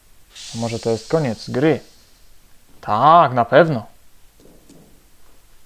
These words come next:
Czemu my cały czas chodzimy na boso? Ja pierdolę, co to jest?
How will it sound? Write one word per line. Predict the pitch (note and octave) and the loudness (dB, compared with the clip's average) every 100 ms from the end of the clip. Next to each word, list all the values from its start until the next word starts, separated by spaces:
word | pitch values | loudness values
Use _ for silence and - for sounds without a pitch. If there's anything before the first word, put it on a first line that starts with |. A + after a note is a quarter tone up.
| - - - - - - - - - - - - - - - - - _ - - - - - | -20 -20 -20 -20 -20 -20 -20 -20 -20 -20 -20 -20 -20 -20 -20 -20 -20 _ -20 -20 -20 -20 -20
Czemu | - C3 | -14 -12
my | C3 | -12
cały | - C3 | -14 -16
czas | C3+ | -16
chodzimy | C3 B2+ C3+ | -14 -12 -12
na | C3 | -12
boso? | C3 A#2 - C3 - - - - - - - - - - - - - - - - - - | -14 -14 -18 -20 -20 -20 -20 -20 -20 -20 -20 -20 -20 -20 -20 -20 -20 -20 -20 -20 -20 -14
Ja | A2+ | -14
pierdolę, | A2+ A#2+ G#2+ A2 A#2+ A2+ G#2+ | -12 -10 -8 -8 -6 -6 -10
co | - - | -12 -12
to | - | -10
jest? | B2 C3+ A#2+ - | -10 -10 -12 -16